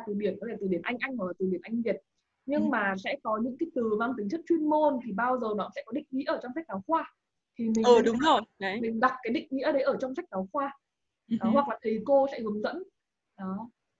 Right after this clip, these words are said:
Speaker 2: Ừ, đúng. Thế đấy, tức là bản chất là phải hiểu cái nó gọi là glossary nhỉ?
Speaker 1: Đúng rồi, đúng. Em chẳng biết, em gọi là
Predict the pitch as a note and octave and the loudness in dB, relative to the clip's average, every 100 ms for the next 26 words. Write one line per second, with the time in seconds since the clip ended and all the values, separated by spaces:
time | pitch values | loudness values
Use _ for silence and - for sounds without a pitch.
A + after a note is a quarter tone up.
0 | _ _ - A#3 A3+ A3 A#3+ F4+ _ A#3+ | _ _ 0 4 6 4 2 0 _ 2
1 | A#3 A3+ E4 G4 D#4 G#3+ F#3 F#4 F#4+ A#3+ | 2 2 0 4 4 4 2 2 2 0
2 | F3 A#3+ - - F3+ G#3 G3+ C4+ G3 G3+ | -2 0 0 -2 -4 -2 2 2 0 0
3 | C4 - C#4+ C4+ C4 G3 - _ _ _ | 0 2 0 0 0 -6 -10 _ _ _
4 | A#3 C4 A#3 - G#3 A#3+ A#3+ A3 G3+ G3 | -10 -10 -10 -14 -20 -20 -18 -18 -18 -20
5 | _ _ _ - G3 G3 F#3+ G3+ - G#3+ | _ _ _ -16 -16 -12 -10 -8 -8 -14
6 | _ A3+ A3+ A3 G3 | _ -10 -8 -6 -6